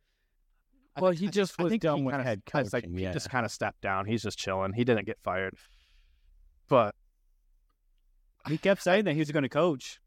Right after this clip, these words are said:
Speaker 3: next year.
Speaker 1: I, that's true. I, I wanna know the
Speaker 3: Beforehand.
Speaker 1: conversation because he did say that he, like, he did vote, he did verbally say he wanted to keep coaching.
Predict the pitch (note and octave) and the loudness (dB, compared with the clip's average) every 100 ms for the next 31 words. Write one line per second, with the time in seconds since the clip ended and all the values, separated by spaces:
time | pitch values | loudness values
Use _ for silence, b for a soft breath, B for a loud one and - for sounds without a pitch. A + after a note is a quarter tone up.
0 | - A#2+ A#2 C#3 D#3 C#3+ B2 _ _ - | -8 -4 -2 0 0 0 -4 _ _ -4
1 | D#3+ - B2 C3+ - B2+ G#3 F#3+ C3 B2+ | -4 -2 -2 -2 -2 -2 0 0 0 0
2 | D3+ C3+ A2+ G#2+ B2 A2+ A2+ A#2 A2 E3+ | 0 2 0 0 -2 -2 -2 -2 -2 -2
3 | C#3+ C#3+ - C3+ A2+ G#2+ A#2 G#2+ G2+ _ | -2 -4 -2 -2 -2 -2 -4 -2 -4 _
4 | _ _ _ - B2+ C#3 A2+ A#2+ - - | _ _ _ -4 0 0 4 4 2 -4
5 | C#3+ C#3+ D3 C3 A#2 A2+ G2+ G#2+ G2 G#2 | 0 2 2 2 2 0 0 -2 -2 0
6 | G2+ G2+ F#2 - - _ _ _ | 2 2 -2 -12 -16 _ _ _